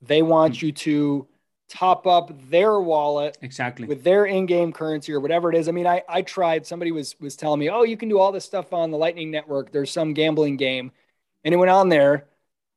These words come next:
Speaker 1: through some Lightning wallet, which, first of all, the channel opening and channel closing fees were
Speaker 2: <laughs>
Speaker 1: subsidized by the wallet. So that's not a long-term business model. But I jumped on and it was like,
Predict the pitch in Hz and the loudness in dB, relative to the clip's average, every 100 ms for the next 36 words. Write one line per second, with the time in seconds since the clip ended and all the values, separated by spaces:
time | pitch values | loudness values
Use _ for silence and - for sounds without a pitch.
0 | _ - 160 - 170 156 156 165 160 147 | _ -8 -8 -2 0 2 2 0 -2 0
1 | 135 131 139 _ _ _ _ 151 - 180 | 0 -2 -8 _ _ _ _ -10 -4 -2
2 | 156 160 151 143 139 131 - 170 156 151 | -2 2 2 4 2 -2 -8 -4 -2 -2
3 | 147 147 147 139 127 147 143 131 147 143 | -4 -6 -6 -8 -8 -6 -6 -6 -6 -6
4 | 143 127 135 127 127 123 - 135 - 143 | -8 -10 -8 -8 -8 -6 -4 -4 -2 -2
5 | 131 120 131 127 131 127 123 - 127 131 | -2 -2 -4 -4 -4 -4 -6 -10 -10 -10
6 | 147 127 127 127 127 131 123 131 123 139 | -6 -4 -2 -4 -6 -8 -6 -6 -6 -6
7 | 123 120 165 156 - _ - 156 196 208 | -8 -2 2 2 0 _ -4 0 4 4
8 | 214 180 185 180 160 165 147 151 147 - | 6 6 6 2 -2 -2 0 0 0 -4